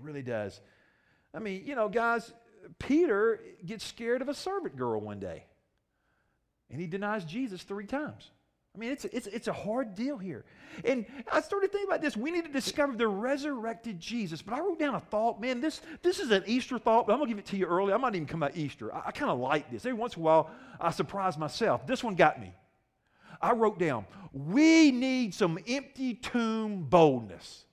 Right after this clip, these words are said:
Okay, well, you didn't like it as much as I did. I thought it was pretty good. Okay. We need some empty tomb boldness. Because of the reality of the resurrection of Jesus Christ,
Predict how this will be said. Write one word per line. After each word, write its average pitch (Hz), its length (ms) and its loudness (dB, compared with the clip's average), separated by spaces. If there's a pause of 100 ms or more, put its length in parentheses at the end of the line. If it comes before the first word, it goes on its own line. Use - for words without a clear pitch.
(1600)
Okay, 185 140 -8
well, 175 140 -10
you 170 140 -10
didn't 165 160 -12
like 160 100 -8
it 156 60 -10
as 147 80 -10
much 165 160 -6
as 160 80 -4
I 190 80 2
did. 117 180 -2
I 147 80 2
thought 156 100 -2
it 131 40 -2
was 127 80 -6
pretty 135 200 -6
good. 110 120 0
Okay. 127 180 2 (920)
We 269 160 4
need 311 140 4
some 202 260 2
empty 294 340 0
tomb 226 420 0
boldness. 156 560 2 (240)
Because 269 640 6 (180)
of 208 220 2
the 175 100 6
reality 277 640 6 (120)
of 226 100 2
the 202 100 6
resurrection 269 680 0
of 185 100 0
Jesus 226 420 -2
Christ, 240 440 0